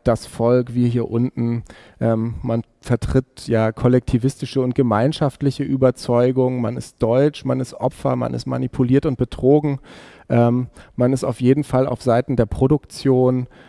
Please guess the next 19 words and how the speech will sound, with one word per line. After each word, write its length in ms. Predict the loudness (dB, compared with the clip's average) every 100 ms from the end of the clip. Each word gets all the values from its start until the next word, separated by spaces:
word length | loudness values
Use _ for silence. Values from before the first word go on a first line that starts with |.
| _
ähm, 260 | -2 0 0
also 220 | -2 -2
in 120 | 2
der 140 | 2 2
echten 380 | 0 0 -4
Wirtschaft, 500 | 0 -2 0 -4 -2
man 140 | -2 -2
arbeitet 500 | 0 2 2 2 0
noch 280 | -2 -2 0
hart, 400 | 0 0 -4 -6
man, 340 | -2 -2 -2 -2
ähm, 320 | -2 -2 -6
ist 200 | -8 -8
auch 160 | -8
kapitalismuskritisch 1300 | -2 -2 0 -2 -2 -2 -4 -6 -6 -4 0 -2 -2 -8
und, 380 | -6 -4 -4 -4
äh, 120 | -4
befürwortet 760 | -2 -2 0 2 0 0 -4
Kleinproduktion, 1200 | 0 2 2 0 -2 -2 -4 -8 0 2 2 -2